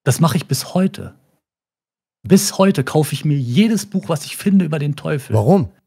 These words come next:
Speaker 1: Ich habe bestimmt ein paar hundert
Speaker 2: Bist du,
Speaker 1: Bücher über den Teufel
Speaker 2: würdest du,
Speaker 1: gelesen.
Speaker 2: bist du immer noch, glaubst du im-, also glaubst du immer noch, dass es was Positives ist? Also, dass es was Gutes ist und dass es nicht so ist, wie die Leute dir erzählt haben?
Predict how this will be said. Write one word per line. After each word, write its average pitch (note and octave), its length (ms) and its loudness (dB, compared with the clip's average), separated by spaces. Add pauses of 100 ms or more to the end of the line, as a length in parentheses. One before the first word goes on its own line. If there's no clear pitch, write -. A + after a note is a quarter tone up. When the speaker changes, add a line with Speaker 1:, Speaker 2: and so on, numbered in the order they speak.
(140)
Speaker 1:
Ich B2+ 120 -8
habe D#3 180 4
bestimmt E3 320 0
ein C3+ 40 -8
paar F3+ 200 2
hundert F#3+ 220 4
Speaker 2:
Bist D3 120 4
du, F3+ 40 0
Speaker 1:
Bücher D#3 100 -2
über E3 100 -4
den D#3 120 -4
Teufel F#2+ 240 2
Speaker 2:
würdest D#3 240 8
du, F3 60 2
Speaker 1:
gelesen. A#2 140 -2
Speaker 2:
bist D3 220 2
du D3+ 60 -2
immer G#3+ 180 4
noch, B2 320 0 (840)
glaubst D#3 320 4
du E3+ 80 2
im-, F3+ 100 -6
also C3 260 4 (220)
glaubst D3+ 300 2
du F3 40 4
immer G3 140 4
noch, D3+ 140 2
dass C#3 180 -2
es B2+ 140 -6
was B2+ 180 -2 (180)
Positives C3 540 2
ist? G#2 300 -6
Also, A#2+ 180 0
dass A#2+ 180 0
es A#2 140 -6
was A2+ 200 -2
Gutes E3+ 320 0
ist A#2+ 120 -2
und A#2+ 80 -2
dass A#2 160 0
es A2 140 -4
nicht C3+ 160 0
so B2+ 100 -2
ist, B2+ 180 -2
wie B2 80 -2
die A#2+ 80 -2
Leute B2 260 0
dir A2+ 120 0
erzählt D#3 340 -2
haben? A#2 240 0